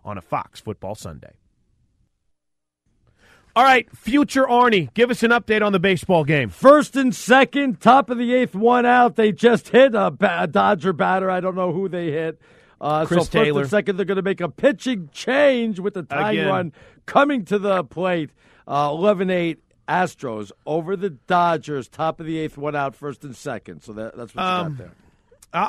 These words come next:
Speaker 1: I'll, I'll add this. I am now of the belief that this game will not be over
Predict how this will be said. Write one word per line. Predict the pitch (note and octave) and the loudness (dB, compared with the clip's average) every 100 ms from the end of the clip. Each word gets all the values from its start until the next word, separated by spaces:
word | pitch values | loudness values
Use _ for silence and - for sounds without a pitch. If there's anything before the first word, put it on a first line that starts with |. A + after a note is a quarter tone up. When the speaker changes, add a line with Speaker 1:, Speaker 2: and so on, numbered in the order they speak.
| F#3+ | 0
Speaker 1:
I'll, | B3+ | 0
I'll | G3 B3 | 0 2
add | G#3+ E3+ C3 | 2 2 0
this. | D3+ C3 - - - _ _ _ _ _ - | 0 0 -8 -16 -20 _ _ _ _ _ -4
I | F3+ B3+ | -2 2
am | A3+ F3 | 0 0
now | E3+ E3 E3+ | 0 0 0
of | D#3 B2 | -2 -2
the | C3+ | -6
belief | A#2+ B2+ C3+ C3 A2+ | -4 -4 -2 -4 -4
that | A2+ G#2 | -8 -6
this | B2+ | -8
game | - B2+ A#2+ | -6 -4 -4
will | A2+ A2+ | -4 -4
not | A#2+ B2+ A2 | -6 -8 -8
be | A2 | -8
over | G2+ F#2+ G2+ E2+ | -6 -8 -10 -12